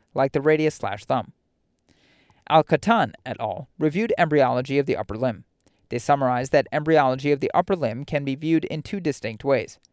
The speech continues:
the steps of limb development and the way that the limb is patterned along its three spatial axes.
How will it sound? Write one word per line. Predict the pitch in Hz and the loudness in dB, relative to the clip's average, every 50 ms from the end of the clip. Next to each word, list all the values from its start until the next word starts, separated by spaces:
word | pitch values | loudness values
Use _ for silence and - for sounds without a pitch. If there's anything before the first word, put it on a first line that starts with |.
| _ _ _ _ _ _ _ - | _ _ _ _ _ _ _ -6
the | - 123 | -6 -6
steps | - - - 170 170 - - - | -2 2 4 4 4 2 -4 -4
of | 139 139 170 | -4 -4 0
limb | 151 185 214 202 | 0 -2 0 2
development | 190 170 156 135 123 - - 139 139 147 - _ _ _ | 2 4 6 4 4 2 -2 -6 -6 -6 -10 _ _ _
and | - - 151 | -6 -4 0
the | 147 151 | 0 0
way | 156 180 196 202 202 | 2 2 2 2 2
that | 196 - 147 143 | 2 0 -2 0
the | - 143 | 0 -2
limb | 151 175 185 190 185 - - | -2 0 -2 -2 -4 -6 -4
is | 135 143 - | -4 -6 -6
patterned | - - 214 226 190 127 92 95 - - | -4 -2 0 0 0 0 -4 -8 -8 -4
along | 147 143 147 160 165 165 170 - | -4 0 0 2 0 0 -2 -4
its | - 160 - - | -6 -8 -8 -6
three | - 180 190 190 | -2 0 0 0
spatial | 185 - - 107 107 - 117 - - | 0 0 -4 -4 -2 -2 -4 -2 -2
axes. | 135 135 127 - - - - - _ | -2 -4 -4 -6 -10 -12 -14 -18 _